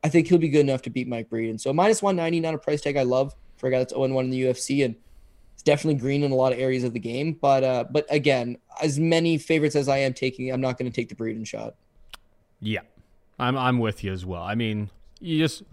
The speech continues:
Speaker 2: look at each one of these guys' Tapology, uh, pictures, and Nat and Levy looks like a, uh, he looks like a, a viable favorite. The guy's super, super jacked, whereas Breeden just looks like,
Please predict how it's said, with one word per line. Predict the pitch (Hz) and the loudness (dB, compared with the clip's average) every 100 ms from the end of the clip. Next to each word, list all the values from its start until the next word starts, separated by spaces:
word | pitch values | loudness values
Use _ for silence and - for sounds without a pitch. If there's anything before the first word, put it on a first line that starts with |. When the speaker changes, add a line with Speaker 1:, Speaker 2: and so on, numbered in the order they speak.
| - - - | -20 -18 -2
Speaker 2:
look | 143 180 | 2 4
at | 190 175 - | 4 4 2
each | 151 151 | 0 2
one | 135 131 | 2 2
of | 135 | 2
these | 131 | 0
guys' | 113 127 117 | 2 4 2
Tapology, | - 123 117 104 104 127 123 131 135 120 - - _ - - | 2 0 2 0 0 2 2 0 -2 -4 -8 -20 _ -20 -6
uh, | 120 120 | -4 -2
pictures, | - 139 - 151 156 - - - | -2 -4 -2 -4 -4 -8 -16 -10
and | 104 92 92 113 - | -8 -6 -8 -12 -6
Nat | 135 | -4
and | 127 110 | -2 -2
Levy | 107 98 101 | -4 -4 -4
looks | 98 98 - | -6 -6 -6
like | 104 92 - | -6 -6 -6
a, | 92 92 | -6 -6
uh, | 90 87 85 85 _ _ _ _ _ _ _ _ _ _ _ _ - | -6 -8 -10 -12 _ _ _ _ _ _ _ _ _ _ _ _ -6
he | 151 | -2
looks | 135 - | -2 -2
like | 127 | -2
a, | 113 110 110 | 0 -2 -2
a | 131 | -2
viable | 113 120 120 104 101 | 2 2 4 0 -4
favorite. | - 104 95 87 87 | -6 -6 -6 -8 -12
The | 113 | -6
guy's | 120 110 | -2 -2
super, | - 127 104 110 | -4 -8 -8 -8
super | - 104 98 | -8 -10 -12
jacked, | 90 104 92 92 | -12 -8 -8 -8
whereas | 107 95 | -10 -12
Breeden | 87 107 101 90 | -12 -10 -10 -10
just | 92 95 - | -10 -12 -14
looks | 95 - | -16 -12
like, | 101 92 90 - | -8 -8 -8 -14